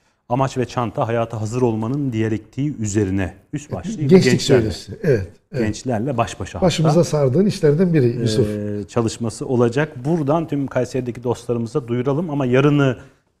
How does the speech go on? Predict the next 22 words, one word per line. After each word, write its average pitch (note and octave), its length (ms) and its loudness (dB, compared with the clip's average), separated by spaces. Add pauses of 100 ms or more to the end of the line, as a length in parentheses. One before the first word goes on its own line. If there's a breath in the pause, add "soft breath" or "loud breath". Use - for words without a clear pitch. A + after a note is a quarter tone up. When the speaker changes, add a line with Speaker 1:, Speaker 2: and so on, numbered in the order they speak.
(460)
Speaker 1:
e, A#2+ 360 -2
kaçıracak A#2+ 560 -2
olanlar A#2+ 380 2
varsa, A#2 580 2 (120)
e, G#2 40 -12 (240)
üzülmesinler A2 720 -4
diyeyim. E3+ 180 -4
Cuma B2+ 280 -2
günü C#3 180 -4
siz - 160 -10
tekrar - 440 -10 (600)
Büsam, G2+ 560 -4
Kayseri G#2+ 440 -6
Büsam G2+ 300 -8
Şehir G#2+ 240 -6
Akademisi'nin, F#2+ 840 -6 (240)
Speaker 2:
Evet. A#2+ 260 0 (220)
Speaker 1:
e, G#2+ 40 -12 (260)
davetlisi A2 540 0
olarak C#3+ 280 -4
tekrar C3+ 320 0
Kayseri'de A2 580 -2